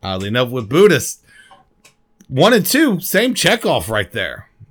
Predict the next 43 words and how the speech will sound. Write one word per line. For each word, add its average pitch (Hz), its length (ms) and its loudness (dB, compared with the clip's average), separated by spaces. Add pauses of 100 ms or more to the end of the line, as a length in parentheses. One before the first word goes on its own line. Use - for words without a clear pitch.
(140)
Three 165 240 0
is 139 160 0
where 139 120 0
I 131 100 2
don't 120 360 -6 (340)
get 117 160 -4
along. 131 540 -2 (560)
Because 107 240 -8
their 175 240 4
view 156 220 -2
is 147 340 0
when 107 120 -8
someone 139 340 -4
violates 113 560 -4
you, 107 80 -10
you 101 220 -10
forgive 98 500 -12
them 98 220 -8
and 98 120 -6
you 95 80 -6
move 92 260 -10
on. - 280 -18
And - 100 -16
my 117 280 -4
view 117 280 -8
is, 113 400 -4 (200)
this 170 140 0
is 143 80 -4
where 147 160 2
I 135 100 4
have 139 280 0
my 117 360 -2 (680)
conversations 117 920 -4
where 107 180 -6
I, 110 180 -4
I 117 40 -2
agree 113 300 -8
with 107 160 -6
the 110 80 -12
Muslim 107 480 -6
and 101 120 -6
Jewish 101 380 -12
faiths 107 420 -12